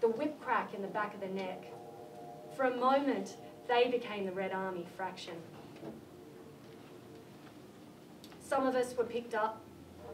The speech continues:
The laws of chance must have an effect even for them. But again, they thought they had an organization when they only had a few of its fighters. You may stop a revolutionary, but you do not stop a revolution.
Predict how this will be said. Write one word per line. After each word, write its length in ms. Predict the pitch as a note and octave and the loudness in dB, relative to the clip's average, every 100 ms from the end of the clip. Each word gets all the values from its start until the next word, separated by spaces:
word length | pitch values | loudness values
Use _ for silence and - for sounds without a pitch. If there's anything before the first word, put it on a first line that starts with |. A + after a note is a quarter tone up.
| - | -2
The 80 | A3+ | 6
laws 320 | A#3 A3+ A#3 | 10 10 10
of 120 | A#3 - | 6 0
chance 440 | A#3+ A#3+ A#3+ - | 2 4 2 2
must 260 | - A4+ - | 2 2 0
have 200 | A4 G3+ | 0 0
an 60 | |
effect 500 | F#3+ - B3 B3+ - | -4 -2 4 4 4
even 280 | A#3 A3+ G#3 | 0 2 0
for 140 | - G3+ | -2 -4
them. 380 | G#3 G#3+ G3 F#3 - - - - - - - - - - | -2 -2 -2 -6 -12 -16 -16 -18 -18 -18 -18 -18 -18 -4
But 120 | - C4+ | 4 4
again, 280 | C4+ C4+ | 8 6
they 160 | C4+ C4 | 6 4
thought 300 | - C4 D#4 | 4 4 6
they 120 | D4+ | 2
had 200 | C4+ C#4 | 2 0
an 100 | C#4+ | 2
organization 760 | C#4+ D4 D4 D4 D4+ G4+ G#4 A#3+ | 2 2 0 0 2 2 2 2
when 80 | A3+ | 4
they 160 | A#3+ | 4
only 180 | B3+ C4 | 4 2
had 160 | B3+ C4 | 2 2
a 80 | C4 | 0
few 240 | C4+ D4+ | -2 0
of 80 | C#4+ | 2
its 180 | A3+ - | 0 0
fighters. 760 | - C4+ G#4 - F#3+ F3+ - - - - - - | 2 4 4 0 -4 -4 -8 -12 -14 -14 -14 -4
You 140 | D4+ D#4+ | 6 12
may 260 | E4+ G4 | 12 12
stop 380 | - - E4 E4+ | 10 8 10 10
a 80 | D4+ | 8
revolutionary, 840 | C#4+ D4 C4+ C4 F4 - D#4 B3+ | 8 8 8 8 8 8 4 6
but 100 | - | 4
you 220 | C4+ C#4+ D#4 | 4 6 6
do 120 | D4+ | 6
not 220 | C#4 F4 | 6 6
stop 320 | - D4 D#4+ | 6 6 6
a 80 | C4+ | 6
revolution. 720 | B3 A3 G#3 G#3+ F4 - A4 | 4 4 4 6 6 6 -2